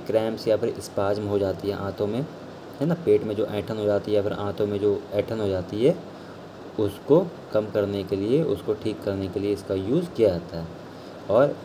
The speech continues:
ब्लैडर, जो हमारा मूत्राशय होता है, उसके उपचार में भी इसका यूज़ किया जाता है, ठीक है। <clears throat>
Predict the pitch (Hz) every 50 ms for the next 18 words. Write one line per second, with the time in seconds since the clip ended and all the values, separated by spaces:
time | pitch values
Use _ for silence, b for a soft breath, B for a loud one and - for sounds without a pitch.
0 | - 95 98 107 104 98 87 90 87 87 87 90 101 95 95 101 104 101 101 98
1 | 92 - 101 101 101 95 - 127 113 101 92 - 117 123 151 170 160 - 95 -
2 | - 117 104 - - - 98 92 90 95 98 92 90 104 98 - - 107 104 107
3 | 127 170 180 - - 110 101 92 87 85 - 87 90 90 - 180 - 247 190 -
4 | - - - - - - - - - - - - - - - - - - - -
5 | - -